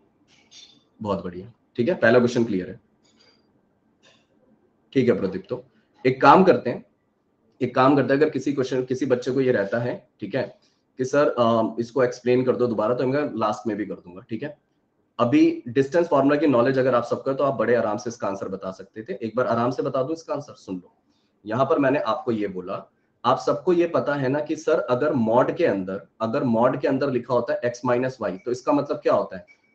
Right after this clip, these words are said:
Distance between X and Y।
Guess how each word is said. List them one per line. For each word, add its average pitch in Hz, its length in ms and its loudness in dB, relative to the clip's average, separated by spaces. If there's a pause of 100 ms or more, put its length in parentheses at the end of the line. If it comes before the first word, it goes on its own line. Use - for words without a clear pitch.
(280)
Distance 160 480 0 (340)
between 123 440 0 (460)
X 135 280 -2
and 147 220 2
Y। 95 120 0